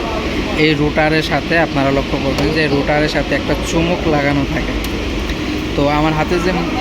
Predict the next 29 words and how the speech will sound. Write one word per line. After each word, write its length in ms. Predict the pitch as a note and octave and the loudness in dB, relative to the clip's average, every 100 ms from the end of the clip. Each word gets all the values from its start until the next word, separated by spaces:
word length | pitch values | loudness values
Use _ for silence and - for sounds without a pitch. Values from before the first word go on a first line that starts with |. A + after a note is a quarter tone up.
| - - - E3 | -2 -2 -2 0
মোটরটি 520 | D3+ D3 C#3+ E3+ E3 | 2 2 2 0 0
দেখতেছেন, 440 | C#3+ C3+ C#3 F3 F#3 D#3+ | 0 -2 -2 -2 -2 0
এই 60 | |
মোটরটাতে 540 | D3+ D3 D#3+ D#3 D3+ D#3+ | 2 2 0 0 0 0
কিন্তু 220 | D3+ D3+ C3+ | 0 0 0
ব্যাক 160 | C#3 - | 0 0
সাইডে 260 | - C3+ - - - - | 0 0 -2 -4 -4 0
দেখেন 240 | C#3 D3 | 0 2
এখানে, 300 | C#3+ C#3 C3+ A2+ G2+ - - - - - - | 0 0 0 -2 -2 -2 -2 -2 -2 -2 0
তো 60 | D3+ | 0
এই 220 | D#3 D#3 | 2 2
যে 100 | E3 E3+ | 2 2
এইখানে 440 | E3 D#3 E3 E3+ E3+ | 2 2 0 0 2
চুমুকটি 340 | E3+ D#3+ - | 0 0 2
লাগানো 360 | D#3 D3+ D#3 D3+ | 2 4 2 2
থাকে, 220 | C#3+ A#2+ C#3+ | 0 0 0
এই 100 | C3+ | 2
যে 100 | C#3+ | 2
এইখানে, 320 | C3+ C#3 B2 B2 - C#4+ C#4+ - C4+ - - - - - | 2 0 -2 -2 -2 -2 -2 -2 -2 -2 -2 -2 -2 0
এইখানে 320 | D#3+ D3+ D#3+ D#3 | 2 2 0 2
চুমুকটি 340 | F3 E3 - | 2 0 2
লাগানো 300 | D#3 D3 C#3+ C#3 | 2 2 2 0
থাকে। 140 | C#3 - | 0 0
তো 80 | F#3 | 2
এইসব 260 | G3+ G3+ G#3 | 2 2 2
মোটর 340 | G3 F#3+ G3 | 2 2 2
হইলে 180 | G3 G#3 | 4 4
এটা 140 | G3+ | 2
খুব 180 | E3+ E3+ | 2 0